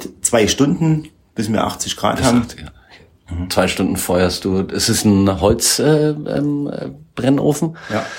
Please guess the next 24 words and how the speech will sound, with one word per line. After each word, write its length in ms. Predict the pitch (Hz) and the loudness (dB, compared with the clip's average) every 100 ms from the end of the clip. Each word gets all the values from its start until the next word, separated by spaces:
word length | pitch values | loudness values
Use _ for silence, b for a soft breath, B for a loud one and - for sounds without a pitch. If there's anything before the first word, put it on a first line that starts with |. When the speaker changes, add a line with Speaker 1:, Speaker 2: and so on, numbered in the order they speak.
| B B B - | B B B -4
Speaker 2:
Und 180 | 107 | 2
da 180 | 113 110 | 4 4
hast 180 | 117 - | 2 2
du 40 | 127 | 2
dann 180 | 123 | 4
auch, 220 | 123 117 120 | 2 0 0
äh, 200 | 107 101 | 0 2
da 140 | 113 | 2
muss 140 | 117 | 2
dann 180 | - 135 | 4 4
der 300 | 131 131 127 | 6 6 4
Kaminkehrer 520 | - 127 95 80 82 | 4 2 2 2 -2
den 200 | 78 78 | -2 -4
abnehmen, 440 | 76 - 80 78 80 | -6 -8 -4 -2 0
ne? 140 | 104 - - | -2 -4 0
Speaker 1:
Ja, 140 | 98 | 2
ist 180 | 156 - | 2 2
Speaker 2:
Ja. 60 | 139 | 2
Speaker 1:
auch 40 | |
vom 160 | - 120 | 0 0
Schornsteinfeger 480 | 135 135 131 113 | 2 2 0 0
abgenommen, 540 | 107 - 160 160 160 - | -2 -2 -2 0 0 0
im 140 | 107 | 0
Rohbau, 640 | 101 151 - 151 160 160 | 4 4 4 4 4 2